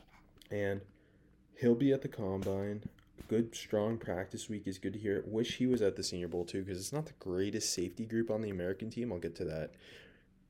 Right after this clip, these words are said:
in a bit. Um, but six three, two hundred pounds, very f-, physical player. Uh, hope to see him test well and, and, and kind of be maybe that,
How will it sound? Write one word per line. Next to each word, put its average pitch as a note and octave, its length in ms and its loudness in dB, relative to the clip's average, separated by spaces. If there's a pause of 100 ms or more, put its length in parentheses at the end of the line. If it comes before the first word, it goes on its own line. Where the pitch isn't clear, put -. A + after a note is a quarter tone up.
(160)
in F#2 120 0
a E2+ 40 -2
bit. A2 440 4 (220)
Um, F2 380 0
but F2+ 240 2
six - 340 0
three, A2+ 240 -2
two G#2+ 140 -6
hundred G#2 200 -2
pounds, F#2 440 -2 (120)
very G2 380 2
f-, - 80 -8
physical - 560 -6
player. E2 460 -2 (540)
Uh, E2 320 -2 (1160)
hope - 500 0
to - 120 2
see A#2+ 260 2
him A#2 500 -2 (580)
test - 380 -4
well B2+ 360 2
and, G#2 200 -2
and, F#2+ 280 -2
and G2 180 -8
kind C3 160 -2
of G#2 120 -4
be A#2+ 200 0
maybe A#2 300 4
that, G#2+ 340 2